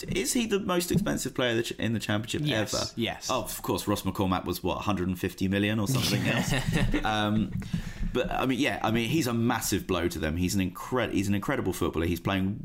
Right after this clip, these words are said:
Speaker 1: way below his level. He's a big loss for them. I can't really think of a, a player or two that, you know, will be at least seventy-five, eighty percent of player he is. But,
Speaker 2: Mm.
Speaker 1: you know, you look through the rest of their team, they've got talent all around it.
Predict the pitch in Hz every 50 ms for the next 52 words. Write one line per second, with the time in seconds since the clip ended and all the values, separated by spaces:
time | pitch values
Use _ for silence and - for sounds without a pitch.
0 | - - - - 123 117 123 123 117 113 110 107 104 98 - 87 90 82 85 92
1 | 85 78 85 85 80 73 - 73 76 90 - - 175 - - - - - - -
2 | - 95 110 104 120 - - 175 160 151 - 123 117 107 104 - - - 85 78
3 | - 73 78 80 - - 104 - - 143 135 90 113 117 107 - 110 101 95 110
4 | 98 92 - - - - - - 92 95 - - - - 107 104 95 90 87 85
5 | - - 101 92 - 85 - - - - - - - 92 82 78 78 - 90 90
6 | 90 85 85 - - - - - - - - 95 90 85 80 - - 92 87 82
7 | - - 95 87 85 - - - - 85 82 82 85 85 85 - - - - -
8 | 85 90 87 - 82 - 104 - - - - 69 - 82 78 76 82 85 82 80
9 | 73 73 - - 104 - 127 120 104 95 95 - - - - - - - 117 110
10 | 98 92 95 104 113 117 - - - 98 90 87 92 95 - - - 92 85 -
11 | 82 82 - - - 92 85 82 82 80 85 90 - - - - - - - 104
12 | - - - - 92 92 - - - - - - 101 95 95 90 58 64 87 82
13 | 80 82 85 85 85 82 85 85 80 80 67 -